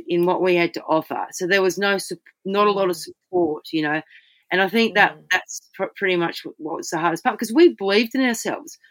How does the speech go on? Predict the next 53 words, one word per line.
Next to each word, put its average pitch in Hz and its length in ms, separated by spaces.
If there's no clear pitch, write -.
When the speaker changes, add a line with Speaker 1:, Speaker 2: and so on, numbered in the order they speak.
Speaker 1:
We 247 320
believed, 214 420
and 208 160
a 208 180
lot 240 240
of 320 100
people 196 280
believed 156 440
in 170 320
women 156 240
surfing. 147 520
You 185 100
know, 196 140
a - 20
lot 240 240
of, 247 100
a - 460
lot 240 140
of, 220 60
we 285 120
had 339 200
a 240 40
lot 226 240
of 233 80
fans. 214 400
We 233 80
had 208 120
a 170 60
lot 226 240
of 226 100
people 220 280
that 196 100
used 202 240
to 180 100
complain 202 520
to 170 120
the 165 100
newspapers 190 680
and 190 100
say, 185 260
"How 311 160
come 330 160
you 311 180
put 277 180
the 220 340
women's 220 380
results 190 520
in, 185 140
but - 120
there 185 100
were 185 80
no 190 220
men's, 190 420